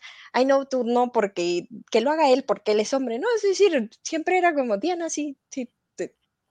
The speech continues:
tráete el garrafón", ¿no? O sea, da exactamente lo mismo si eres hombre o mujer, eres una persona. Entonces, eso, aunado a, a mi propia personalidad, ¿no? A este deseo de crecer, de ser,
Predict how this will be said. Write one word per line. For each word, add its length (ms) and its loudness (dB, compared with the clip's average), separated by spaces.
tráete 280 4
el 60 -4
garrafón", 540 -2
¿no? 60 6
O 40 0
sea, 220 2
da 140 8
exactamente 760 -2
lo 120 -2
mismo 320 -2
si 220 0
eres 260 0
hombre 240 -2
o 80 0
mujer, 320 -2
eres 280 0
una 300 -4
persona. 440 -4
Entonces, 560 4
eso, 520 4
aunado 960 4
a, 540 -2
a 80 -8
mi 140 -2
propia 380 0
personalidad, 800 -4
¿no? 200 -6
A 140 -2
este 260 -4
deseo 500 0
de 160 -2
crecer, 500 -2
de 160 -4
ser, 360 0